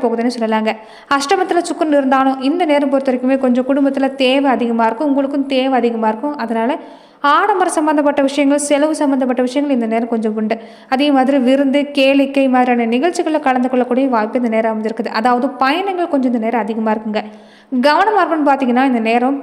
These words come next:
பேச்சுவார்த்தையில கவனமா இருந்துக்குங்க. நீங்க சாதாரணமா பேசினா கூட இந்த நேரம் ஒரு வம்பாவே கொண்டு வரக்கூடியவங்க அதிகமா இருப்பாங்க. உற்றார் உறவினர்கள், நண்பர்களாக கூட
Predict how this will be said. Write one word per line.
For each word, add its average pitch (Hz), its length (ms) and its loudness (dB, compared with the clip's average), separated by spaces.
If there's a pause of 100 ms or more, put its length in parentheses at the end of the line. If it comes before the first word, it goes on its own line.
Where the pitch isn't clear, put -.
பேச்சுவார்த்தையில 277 760 0
கவனமா 233 320 0
இருந்துக்குங்க. 226 400 -2 (120)
நீங்க 214 160 -6 (100)
சாதாரணமா 262 560 0 (100)
பேசினா 262 360 0
கூட 262 160 0
இந்த 233 160 -2
நேரம் 254 240 -2 (380)
ஒரு 220 120 0 (100)
வம்பாவே 349 560 2
கொண்டு 294 160 4
வரக்கூடியவங்க 269 420 2
அதிகமா 233 280 0
இருப்பாங்க. 214 280 -4 (200)
உற்றார் 277 500 0
உறவினர்கள், 247 500 2
நண்பர்களாக 254 600 2
கூட 285 100 2